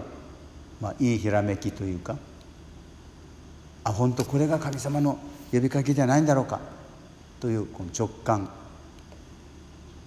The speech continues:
つまりそれがなければ誰かしも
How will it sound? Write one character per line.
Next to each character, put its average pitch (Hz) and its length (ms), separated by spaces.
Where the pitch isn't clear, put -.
つ 131 80
ま 135 100
り 123 80
そ 151 140
れ 165 100
が 156 100
な 147 120
け 160 120
れ 180 120
ば 143 180
誰 117 200
か 113 100
し 110 140
も 160 200